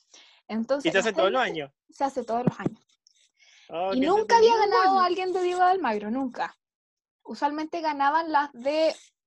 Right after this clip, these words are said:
Speaker 1: ¿cómo se llama? Eh, de Alto del Carmen,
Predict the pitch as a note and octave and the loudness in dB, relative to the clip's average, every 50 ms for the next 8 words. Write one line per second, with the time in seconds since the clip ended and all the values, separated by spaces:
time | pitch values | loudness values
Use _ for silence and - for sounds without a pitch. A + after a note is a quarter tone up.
0 | _ _ _ _ _ _ _ - C4+ A#3+ B3 - - - - _ _ _ _ _ | _ _ _ _ _ _ _ -18 -16 -16 -16 -16 -18 -20 -20 _ _ _ _ _
1 | _ _ - A#3 A3+ A3 G#3+ G#3+ G#3+ G#3+ G#3 G#3 G#3 G#3 G#3+ A3+ _ _ _ _ | _ _ -12 -10 -8 -8 -6 -6 -6 -6 -6 -6 -8 -8 -10 -14 _ _ _ _
2 | _ _ _ - - - - - - A3 F#3+ A3+ A#3 A#3 A3+ A3+ - A#3 C4+ C#4 | _ _ _ -20 -20 -20 -20 -20 -12 -6 -4 -2 -2 -2 -2 0 0 0 0 -2
3 | C#4+ C#4+ C4+ B3 A#3+ - - C4 C#4 D#4+ E4+ F4 F4 F#4 F#4+ G4 | -2 -4 -4 -6 -6 -4 0 0 2 2 0 -2 -6 -6 -6 -8